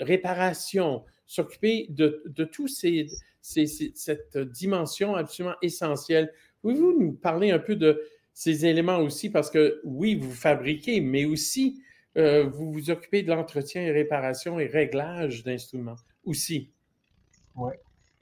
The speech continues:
Speaker 2: Ben, ben, c'est certain que le métier a évolué avec le temps. Puis, comme,
Speaker 1: Mhm.
Speaker 2: comme je disais, euh, précédemment, les instruments sont tellement durables dans le temps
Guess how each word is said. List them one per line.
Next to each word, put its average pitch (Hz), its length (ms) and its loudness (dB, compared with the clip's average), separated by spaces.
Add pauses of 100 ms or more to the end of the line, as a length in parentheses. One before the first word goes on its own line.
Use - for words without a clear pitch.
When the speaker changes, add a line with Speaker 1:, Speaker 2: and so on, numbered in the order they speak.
(100)
Speaker 2:
Ben, 151 180 -2 (580)
ben, 160 180 0
c'est 180 140 -4
certain 180 440 -2
que - 60 -4
le 160 140 2
métier 156 500 -2
a 156 40 2
évolué 143 560 -4
avec 123 260 -6
le 120 120 -6
temps. 127 260 -6 (180)
Puis, 131 160 -16 (300)
comme, 170 220 2
Speaker 1:
Mhm. 214 60 0
Speaker 2:
comme 185 180 0
je - 360 -10
disais, 180 380 -2
euh, 135 160 0
précédemment, 139 840 -4
les 143 180 -4
instruments 151 560 -6
sont 262 240 -8
tellement 185 340 -2
durables 156 520 -4
dans 127 180 -4
le 123 120 -8
temps 240 180 -6